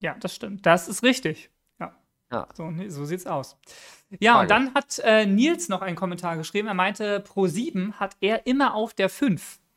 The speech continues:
Speaker 1: <clears throat> Ähm, und das meinte er, vermutlich ist es so, weil sein Vater das immer so eingestellt hat, wie die Reihenfolge in der Fernsehzeitschrift, wo da immer A R D auf der eins, Z D F an
Speaker 2: Ah.
Speaker 1: zweiter Stelle und dann R T L,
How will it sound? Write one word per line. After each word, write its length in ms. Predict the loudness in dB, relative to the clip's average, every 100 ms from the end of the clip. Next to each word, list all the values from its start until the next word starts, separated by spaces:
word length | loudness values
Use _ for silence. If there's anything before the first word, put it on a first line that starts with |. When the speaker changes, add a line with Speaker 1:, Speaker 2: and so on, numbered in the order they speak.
| _ _
Speaker 1:
<clears throat> 80 | -10 -10 -16 _ _ -2
Ähm, 480 | 2 4 2 -2 -4 -4
und 360 | -2 -2 0
das 140 | -2 0
meinte 240 | 0 0
er, 120 | -4
vermutlich 540 | -2 0 2 0 -2 -6
ist 200 | -8 -10
es 120 | -4
so, 280 | 0 2 2
weil 100 | 2
sein 160 | 0
Vater 400 | -4 -2 -2 -2
das 160 | -4 -2
immer 160 | -4
so 140 | -2 -4
eingestellt 480 | -4 -4 -4 -4 -4
hat, 160 | -4
wie 80 | -4
die 100 | -2
Reihenfolge 680 | 2 4 2 -2 -2 0 0
in 80 | -2
der 120 | -2
Fernsehzeitschrift, 960 | 0 -2 0 -2 -6 -6 -6 -8 -6 -6
wo 120 | -2
da 280 | 2 2 2
immer 180 | -2
A 160 | 0 0
R 100 | 0
D 140 | 0
auf 100 | -2 -2
der 120 | -2
eins, 260 | -2 -2
Z 160 | -4 -4
D 60 | 0
F 100 | 2
an 180 | 2
Speaker 2:
Ah. 40 | 0
Speaker 1:
zweiter 260 | 0 2 0
Stelle 320 | 0 0 0
und 140 | 0
dann 240 | 0 0 -4
R 180 | -4
T 140 | -4 0
L, 340 | 2 4 2